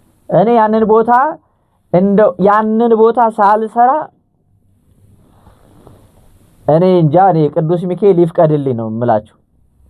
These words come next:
እኔን ምክንያት አድርጎ እናንተን ደግሞ ገንዘብ አድርጎ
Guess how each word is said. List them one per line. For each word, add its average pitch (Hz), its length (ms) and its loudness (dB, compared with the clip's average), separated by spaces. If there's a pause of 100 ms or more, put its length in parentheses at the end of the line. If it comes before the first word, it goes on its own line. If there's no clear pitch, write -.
(1160)
እኔን 233 360 2
ምክንያት 233 460 2
አድርጎ 170 360 -2
እናንተን 220 560 -2
ደግሞ 240 280 -2
ገንዘብ 202 400 -2
አድርጎ 175 360 -2